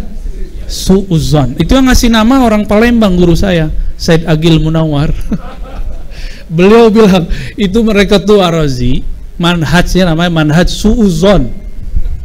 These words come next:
Jadi itu bukan aneh yang ngasih ya. Kalau protes, protes ke beliau aja deh. <laughs> Pasti sering pulang ke Palembang nggak beliau? Ya, beliau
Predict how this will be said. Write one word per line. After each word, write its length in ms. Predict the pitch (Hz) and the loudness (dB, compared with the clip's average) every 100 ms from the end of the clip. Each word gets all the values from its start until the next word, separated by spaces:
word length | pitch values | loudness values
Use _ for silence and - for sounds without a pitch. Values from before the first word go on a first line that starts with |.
| - - - - | -8 -6 -6 -2
Jadi 260 | 165 180 | 0 2
itu 80 | 208 | 0
bukan 240 | 180 170 | 0 0
aneh 300 | 180 170 180 | 2 0 0
yang 40 | 170 | 0
ngasih 220 | 175 196 151 | 0 2 4
ya. 120 | 180 175 - | 2 0 -2
Kalau 160 | 165 165 | -2 0
protes, 320 | 170 165 165 | -2 -2 -4
protes 380 | 165 156 160 - | -4 -4 -2 -2
ke 80 | |
beliau 180 | 160 151 | 0 2
aja 160 | 156 160 | 2 4
deh. 140 | 156 | 2
<laughs> 60 | - - 156 - - - 202 - - 370 - - - - - - - - - - - - - - - - - - - - | 0 -6 -6 -6 -10 -6 -6 -4 -8 -8 -12 -14 -14 -14 -14 -12 -10 -8 -8 -10 -12 -18 -18 -18 -18 -18 -16 -12 -12 -8
Pasti 240 | 156 165 | -4 -4
sering 400 | 160 185 196 196 | -2 0 0 0
pulang 160 | 196 202 | 0 0
ke 80 | 196 | 0
Palembang 480 | 208 214 220 226 180 | 2 2 4 2 2
nggak 80 | |
beliau? 240 | 151 139 120 - - - - - | 0 -2 -2 -6 -6 -8 -6 -4
Ya, 240 | 175 151 - - - - 160 | -2 0 2 0 0 -4 0
beliau 480 | 175 190 208 226 | 4 4 6 6